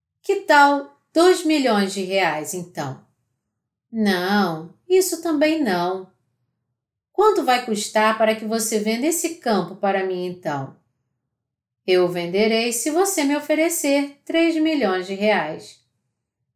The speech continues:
"Você parece um vidente. Como é que você sabia que eu tinha três milhões?"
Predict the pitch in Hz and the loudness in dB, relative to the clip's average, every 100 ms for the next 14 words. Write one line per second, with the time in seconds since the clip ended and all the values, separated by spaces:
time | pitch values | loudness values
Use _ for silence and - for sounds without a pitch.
0 | _ _ _ _ 170 170 262 262 247 220 | _ _ _ _ -6 -2 -2 0 2 2
1 | 269 277 302 320 349 202 208 294 294 196 | 0 0 0 0 0 0 2 0 -2 -8
2 | 165 - _ _ _ 440 440 392 320 247 | -8 -16 _ _ _ -6 0 0 0 0
3 | 269 269 262 - 202 202 254 262 269 262 | 0 0 -2 0 -2 0 -2 -2 0 0
4 | - - 254 233 - 320 339 320 277 262 | -2 -6 -6 -6 -6 -2 0 0 0 0
5 | 208 165 143 143 - | 0 -2 -6 -10 -18